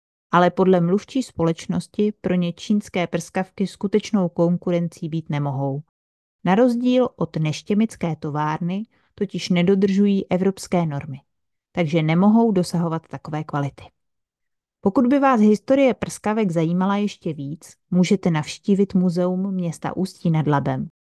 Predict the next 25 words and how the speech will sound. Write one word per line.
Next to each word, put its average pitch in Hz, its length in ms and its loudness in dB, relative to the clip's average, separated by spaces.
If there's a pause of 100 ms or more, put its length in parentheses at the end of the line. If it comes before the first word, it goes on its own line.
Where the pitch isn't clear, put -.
(260)
kde 190 160 0
si 185 160 0
můžete 175 420 0
prohlédnout 190 720 -4
například 170 540 -8
kolekci 202 460 0
historických 165 840 -2
obalů 202 460 4
neštěmických 170 800 -4
prskavek 185 680 -4 (380)
a 170 120 0
mnoho 196 300 4
dalších 165 480 -2
zajímavých 156 540 -4
exponátů. 156 800 -4 (640)
A 175 80 -2
pozor, 190 400 2 (680)
až 190 120 2
si 208 140 2
budete 196 380 4
zase 196 320 0
někdy 202 340 4
doma 170 220 0
zapalovat 208 500 -4
prskavky, - 800 -12